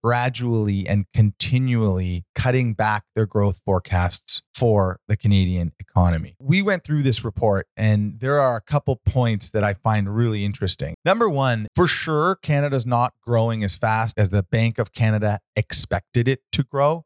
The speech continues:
and that's creating a problem. Things that the Bank of Canada are seeing as contributing to inflation, and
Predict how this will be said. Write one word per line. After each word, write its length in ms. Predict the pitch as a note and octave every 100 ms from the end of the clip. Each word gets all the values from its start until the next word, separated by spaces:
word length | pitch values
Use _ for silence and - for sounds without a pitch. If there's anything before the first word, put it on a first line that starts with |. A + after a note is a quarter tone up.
| _
and 160 | A#2 A#2
that's 240 | A#2 B2+
creating 540 | - B2 A2 G#2+ G#2+ -
a 60 | F#2+
problem. 500 | - F2+ E2 - - _
Things 300 | F3+ A3 A#3+
that 140 | A#3
the 80 | D#3+
Bank 280 | - C3+ C3
of 100 | A#2+
Canada 440 | - B2 A#2 G#2+ -
are 180 | G#2+ G#2+
seeing 680 | - - C#3+ C3 F2+ G#2+ -
as 440 | A2 A2 G#2 G2 - _ _
contributing 800 | - B2 - - C3+ C#3 C#3 C3+
to 220 | - A#2+ A2+
inflation, 680 | G2 - F#2 G2 C#3+ D#3+ - _
and 280 | A#2 A#2